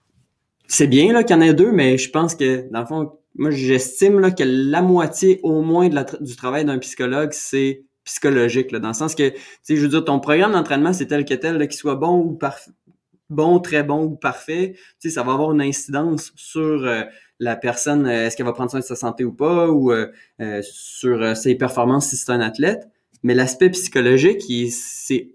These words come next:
au moins la moitié du travail, là, tu sais, que la personne revienne au gym déjà, c-, c'est une victoire, là, euh, vraiment souvent. Après ça, euh, qu'elle ait du plaisir puis qu'elle garde cette habitude-là dans la durée, ben là, si tu réussis à faire ça, ben là,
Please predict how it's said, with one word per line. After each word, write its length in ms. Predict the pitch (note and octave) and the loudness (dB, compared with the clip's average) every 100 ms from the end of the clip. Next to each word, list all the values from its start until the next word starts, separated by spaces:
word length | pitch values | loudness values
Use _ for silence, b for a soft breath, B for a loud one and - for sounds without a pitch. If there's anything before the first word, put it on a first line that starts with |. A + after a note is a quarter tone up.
| - | 0
au 260 | F3 G3 | 6 6
moins 300 | E3+ E3 G3 | 6 4 4
la 140 | G3 D3 | 4 2
moitié 360 | C#3 C3 - | 0 -4 -8
du 140 | D#3+ B2+ | -10 -10
travail, 420 | - A#2+ D3 E3 | -6 -2 -2 -2
là, 80 | C#3+ | -4
tu 80 | D3 | -4
sais, 80 | |
que 100 | C#3+ | -4
la 140 | C#3 B2+ | -2 -2
personne 340 | C#3+ D3 F#3 | -2 0 2
revienne 460 | E3 C#3+ C3+ C#3 D#3 | 2 0 0 0 0
au 140 | C#3+ | 0
gym 200 | C3 D#3+ | -2 -2
déjà, 360 | C#3+ B2+ C#3+ D3 | 0 0 0 -2
c-, 360 | C#3 - - - _ _ _ _ | -4 -12 -16 -20 _ _ _ _
c'est 220 | - - D#3 | -20 -10 -6
une 200 | C3+ C3+ | -4 -4
victoire, 500 | C#3 - C3 D3 D3+ | -6 -4 -2 0 0
là, 100 | C#3+ | 0
euh, 480 | C#3 A#2 A2+ A2+ | 0 0 -2 -4
vraiment 340 | A2 A#2+ B2+ C3+ | -4 -4 -2 -4
souvent. 460 | - C#3 C3 D#3+ C#4 b b b b - | -6 -6 -4 -4 -6 b b b b -10
Après 320 | B2 C3+ C#3+ | -6 -2 -2
ça, 360 | C#3+ E3 E3 E3 B B B2+ | -2 -2 -2 -4 B B -6
euh, 480 | A#2+ A#2+ A#2+ G#2+ - _ | -2 -2 -2 -4 -10 _
qu'elle 160 | C#3 C3+ | 0 2
ait 100 | D3+ | 2
du 140 | C#3 | 0
plaisir 500 | C#3+ D3+ D3 E3 F3+ | 0 2 4 4 2
puis 80 | F3 | 0
qu'elle 180 | C#3+ C3 | -2 0
garde 200 | D#3 D#3+ | -2 -2
cette 100 | D3 | -4
habitude-là 460 | C#3 B2 C#3 D3+ | -4 -6 -4 -2
dans 180 | D#3 C3+ | -2 -2
la 220 | B2 A#2+ | 0 -2
durée, 320 | A#2+ A#2+ C3+ | -2 -4 -2
ben 120 | D#3+ B2+ | 0 -2
là, 80 | |
si 140 | C#3 - | -2 -6
tu 80 | C3 | -6
réussis 220 | C3+ E3 | -4 -4
à 40 | |
faire 200 | C#3+ A#2 | -6 -6
ça, 140 | - D#3+ | -6 -6
ben 100 | A#2+ | -4
là, 160 | A#2+ | -6